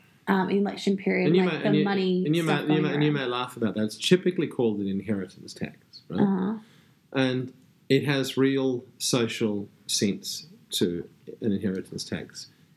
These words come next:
Speaker 2: sometimes, because the argument that a lot of people say is that when people come and are born on this planet,
Speaker 1: Mm-hmm.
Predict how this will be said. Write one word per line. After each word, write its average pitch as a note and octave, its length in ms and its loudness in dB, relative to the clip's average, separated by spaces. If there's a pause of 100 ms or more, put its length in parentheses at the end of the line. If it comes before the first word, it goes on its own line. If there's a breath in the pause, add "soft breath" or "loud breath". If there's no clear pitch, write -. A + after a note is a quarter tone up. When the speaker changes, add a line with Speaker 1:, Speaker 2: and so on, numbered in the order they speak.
(180 soft breath)
Speaker 2:
sometimes, G2 800 -4 (720 soft breath)
because A#2 360 2
the A2+ 100 2
argument B2 680 -2
that G#2 80 0
a F#2+ 60 0
lot F#2+ 180 -2
of G2 100 -6
people F2+ 340 -4
say D#2+ 600 -4
is F#2 340 -4
that F2+ 360 -4 (480 soft breath)
when A#2+ 220 2
people A2 300 -2
come F#2+ 400 -2
and F#2+ 140 -4
are E2+ 60 -4
born F#2+ 320 -2
on E2 180 -8
this D#2+ 140 -10
planet, - 460 -6 (380)
Speaker 1:
Mm-hmm. F#3+ 320 0